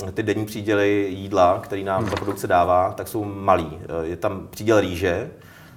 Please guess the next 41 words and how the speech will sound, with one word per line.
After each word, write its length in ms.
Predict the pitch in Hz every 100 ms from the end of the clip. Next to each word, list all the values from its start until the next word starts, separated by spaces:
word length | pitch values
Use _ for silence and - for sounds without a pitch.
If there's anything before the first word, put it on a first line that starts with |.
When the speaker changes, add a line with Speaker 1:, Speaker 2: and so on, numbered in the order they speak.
| - -
Speaker 1:
a 240 | 101 92 90
nějakých 300 | 98 98 120
kokosů, 380 | 110 - 101 110
protože 280 | 110 104 101
se 100 | 110
ukázalo, 460 | 90 101 104 101
že 100 | 101
ty 80 | 107
palmy 300 | 107 101 101
nestíhají 400 | 98 95 110 101
dozrávat 380 | 101 98 95 95
tak 140 | 104 104
rychle, 460 | 95 98 90 92 110
nebo 160 | 95 95
ty 100 | 104
kokosy 300 | 92 98 110
na 80 | 85
palmách 380 | 98 92 92
tak 140 | - -
rychle, 320 | 95 104 95
jak 140 | 95
my 140 | 107 104
je 60 |
jíme. 360 | 101 98 82 76 - - - - - - - - -
Takže, 720 | 98 98 98 113 110 110 107 - 98 92
eh, 40 | 101
měli 140 | 104
jsme 120 | 123
příděl 400 | 107 117 113 110
rozpočítaný, 760 | 104 - 113 127 117 113 113 120
jak 120 | 113
jsme 100 | 113
to 80 | 107
počítali, 680 | 101 - 104 110 113 113 87
na 280 | 98 95 92
dvě 380 | 92 98 104 107
polévkové 540 | 113 107 107 117 113
lžíce 520 | 110 110 - 110 104 101
vařené 360 | 104 117 117
rýže 260 | 104 98 110
denně, 480 | 87 85 95 151